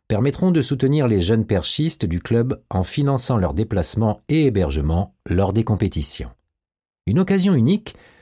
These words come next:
de vivre le saut à la perche autrement, dans un cadre aussi sportif que gourmand.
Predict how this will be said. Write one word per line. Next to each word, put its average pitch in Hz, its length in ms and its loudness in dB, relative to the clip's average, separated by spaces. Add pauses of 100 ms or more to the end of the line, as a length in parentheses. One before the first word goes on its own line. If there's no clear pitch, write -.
(120)
de 113 100 0
vivre 135 360 0 (140)
le 85 180 -2
saut - 280 2
à 165 40 4
la 151 80 2
perche 120 580 0
autrement, 85 580 0 (180)
dans 113 200 0
un 143 60 0
cadre 117 400 -2 (120)
aussi 147 360 0
sportif - 840 -4 (280)
que 185 100 0
gourmand. 131 500 0